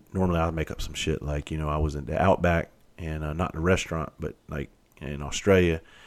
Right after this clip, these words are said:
and, um, a fucking crocodile came up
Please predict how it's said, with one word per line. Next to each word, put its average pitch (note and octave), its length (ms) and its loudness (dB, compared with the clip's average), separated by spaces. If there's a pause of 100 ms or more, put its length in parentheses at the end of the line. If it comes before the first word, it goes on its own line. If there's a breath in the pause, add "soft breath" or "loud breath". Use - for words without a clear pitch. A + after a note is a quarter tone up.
(480 loud breath)
and, D#2+ 360 -8
um, D#2 440 -8 (2000)
a - 80 -2
fucking - 300 -2
crocodile F2 680 4
came F2 280 -6
up E2 240 -6